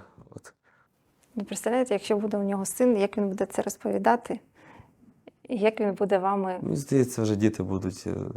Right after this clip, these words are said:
Speaker 1: не дуже сильно включені в те, що було. Йому не дуже сильно буде цікаво. Він буде цікавитися. Я думаю, десь в двадцять два, двадцять п'ять, от він стане: "О,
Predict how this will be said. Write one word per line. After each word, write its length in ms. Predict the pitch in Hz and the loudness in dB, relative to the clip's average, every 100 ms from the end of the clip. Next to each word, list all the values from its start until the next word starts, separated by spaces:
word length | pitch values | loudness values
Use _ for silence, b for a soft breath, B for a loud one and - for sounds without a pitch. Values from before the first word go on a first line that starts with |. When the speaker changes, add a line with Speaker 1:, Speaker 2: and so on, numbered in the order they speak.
| - | -4
Speaker 1:
не 140 | 95 | -2
дуже 200 | 92 90 | 0 -2
сильно 220 | - 90 | -2 -4
включені 460 | 85 - 90 - 87 | -4 -6 -6 -6 -10
в 60 | |
те, 100 | - | -8
що 180 | 90 90 | -8 -6
було. 280 | 90 90 90 | -4 -4 -2
Йому 120 | 95 | 0
не 80 | 95 | 0
дуже 200 | 92 90 | 0 -2
сильно 220 | - 73 | -2 -4
буде 200 | 98 120 | 2 2
цікаво. 460 | 123 98 92 95 - B B B | 2 -2 0 -2 -4 B B B
Він 120 | 110 | 0
буде 160 | 98 95 | 0 -2
цікавитися. 440 | 101 98 92 92 | -2 2 2 4
Я 60 | 110 | 4
думаю, 200 | 127 113 | 6 6
десь 160 | 113 | 4
в 60 | 101 | 0
двадцять 440 | 98 117 - 104 | 2 2 4 -4
два, 260 | 98 117 110 | -4 0 0
двадцять 420 | 104 95 95 - - | 0 -2 -2 -14 0
п'ять, 340 | 110 107 - | 2 2 -2
от 160 | - - | -18 -12
він 180 | 98 95 - | -12 -12 -16
стане: 320 | - 50 50 | -12 -10 -8
"О, 220 | 50 - | -8 -10